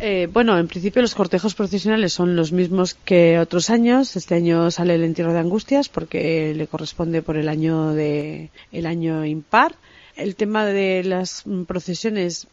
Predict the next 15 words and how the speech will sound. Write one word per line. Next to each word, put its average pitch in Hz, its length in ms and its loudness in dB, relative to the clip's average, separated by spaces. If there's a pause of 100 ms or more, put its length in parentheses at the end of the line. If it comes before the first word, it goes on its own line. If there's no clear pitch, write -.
(120)
puede 202 160 2
haber 190 160 2
dis-, 175 240 -8
diferentes 170 1400 -2 (140)
recorridos 240 800 2
a 175 340 0
causa 180 300 0
de 175 80 2
las 170 200 -2
obras 233 280 -2
que 196 80 -4
hay 175 80 2
en 165 80 4
la 175 80 2
ciudad, 185 340 0